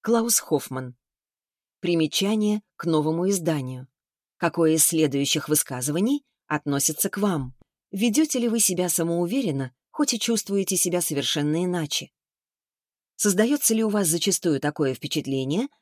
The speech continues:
как будто вы не знаете, кто вы есть на самом деле? Колеблется ли ваша самооценка между двумя полюсами, от чувства посредственности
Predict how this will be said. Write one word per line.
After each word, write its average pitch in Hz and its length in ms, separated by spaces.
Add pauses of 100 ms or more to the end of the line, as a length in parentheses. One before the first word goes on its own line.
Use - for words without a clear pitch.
как 147 180
будто 151 260
вы 147 100
не 151 100
знаете, 151 600
кто 156 300
вы 139 120
есть 185 460
на 190 140
самом 185 360
деле? 131 360 (580)
Колеблется 185 680
ли 156 80
ваша 160 260
самооценка 156 840 (200)
между 185 520
двумя 185 360
полюсами, 143 720 (340)
от - 160
чувства 185 360
посредственности 143 1040